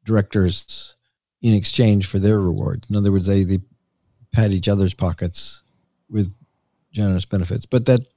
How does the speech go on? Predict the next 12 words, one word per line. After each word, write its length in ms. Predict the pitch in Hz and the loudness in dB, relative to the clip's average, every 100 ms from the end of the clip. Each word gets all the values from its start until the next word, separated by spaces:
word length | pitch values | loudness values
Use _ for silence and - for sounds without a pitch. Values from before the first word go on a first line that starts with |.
| - - | -18 -6
it 140 | 120 | -2
doesn't 260 | 120 127 127 | 2 2 2
explain 340 | 113 - 113 | 0 0 2
why, 200 | 113 107 | 4 4
why, 240 | 98 101 95 | 4 2 2
why 200 | 98 95 | 2 0
a 80 | 107 | -2
company 380 | 98 117 120 98 | 0 0 2 2
that 240 | 92 - - - _ | 0 -2 -8 -20 _
behaves 460 | 98 87 120 110 101 | -4 0 2 2 0
that 160 | 87 | -4
way 400 | 98 92 92 95 | -2 0 2 0